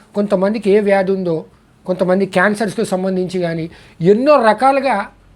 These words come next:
నయమయ్యాయి జంజం నీరుతోని. అంటే, చాలామంది ఏందంటే, ఒక వ్యాధి కోసం ఎన్నో లక్షలు, వేలు కార్పొరేట్ హాస్పిటల్లో ఎన్నో ఖర్చు పెడతా ఉంటారు. కానీ అదేవిధంగా జంజం నీరు మాత్రం,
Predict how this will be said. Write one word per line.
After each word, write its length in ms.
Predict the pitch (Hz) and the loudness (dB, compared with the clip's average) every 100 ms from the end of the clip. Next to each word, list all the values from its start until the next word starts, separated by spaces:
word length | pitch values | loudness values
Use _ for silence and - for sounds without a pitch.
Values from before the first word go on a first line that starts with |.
| _ 185 | _ -10
నయమయ్యాయి 680 | 165 165 202 180 147 120 - - | -6 -4 -4 -6 -8 -10 -14 -14
జంజం 420 | 135 156 170 180 156 | -6 -2 0 0 -2
నీరుతోని. 420 | 139 - 113 113 _ _ _ _ _ - - | -6 -8 -14 -14 _ _ _ _ _ -12 -4
అంటే, 240 | 202 233 202 | 0 0 2
చాలామంది 460 | 175 233 240 233 196 | 0 0 0 -2 -2
ఏందంటే, 520 | 208 202 175 156 180 - - - _ | 0 -2 -4 -6 -8 -16 -20 -20 _
ఒక 160 | 180 180 175 165 - _ _ - | -2 0 0 -2 -8 _ _ -8
వ్యాధి 320 | 151 170 208 | 0 2 0
కోసం 420 | 240 233 208 233 185 | 0 -2 -2 -8 -8
ఎన్నో 360 | 170 202 240 | -10 -8 -6
లక్షలు, 480 | 190 175 - 240 240 | -4 -6 -6 -4 -2
వేలు 360 | 175 185 233 208 | 0 2 2 0
కార్పొరేట్ 560 | 185 170 208 214 214 | 0 0 0 -4 -2
హాస్పిటల్లో 400 | 208 - 202 220 | -4 -4 -6 -4
ఎన్నో 600 | 202 196 247 277 277 240 214 | -4 -6 -10 -2 0 0 -4
ఖర్చు 220 | 208 240 | -6 -6
పెడతా 260 | 220 160 143 | -6 -6 -8
ఉంటారు. 500 | 135 131 123 - _ _ _ _ _ - | -8 -10 -12 -16 _ _ _ _ _ -6
కానీ 420 | 208 285 220 190 - _ _ | 0 2 2 -2 -10 _ _
అదేవిధంగా 640 | 156 175 247 233 220 220 190 | -2 2 2 2 -4 -2 -4
జంజం 520 | 127 185 214 269 254 | 0 0 4 2 2
నీరు 160 | 247 233 | 0 2
మాత్రం, 480 | 202 202 214 165 | 0 -2 -6 -8